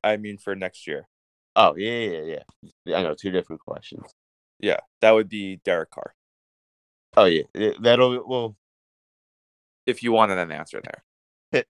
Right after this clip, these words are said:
Speaker 2: <laughs> I'm laughing. I, I, I'll say no more on the off-season discussion 'cause that's,
Speaker 1: Yeah.
Speaker 2: that's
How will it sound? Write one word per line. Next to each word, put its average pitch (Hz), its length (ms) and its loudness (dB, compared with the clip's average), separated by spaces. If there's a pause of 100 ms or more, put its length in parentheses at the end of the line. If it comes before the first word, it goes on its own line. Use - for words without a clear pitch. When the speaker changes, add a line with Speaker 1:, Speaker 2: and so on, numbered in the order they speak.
(100)
Speaker 2:
<laughs> 185 260 -20
I'm 107 200 0
laughing. 90 320 2
I, 92 140 2
I, 98 180 -2
I'll 117 220 -2
say 123 220 -6
no 117 180 -8
more 104 260 -6
on 95 80 -10
the 90 80 -12
off-season 82 640 -10
discussion 76 540 -6
'cause 78 140 -18
that's, 87 180 0
Speaker 1:
Yeah. 98 80 0
Speaker 2:
that's - 140 -2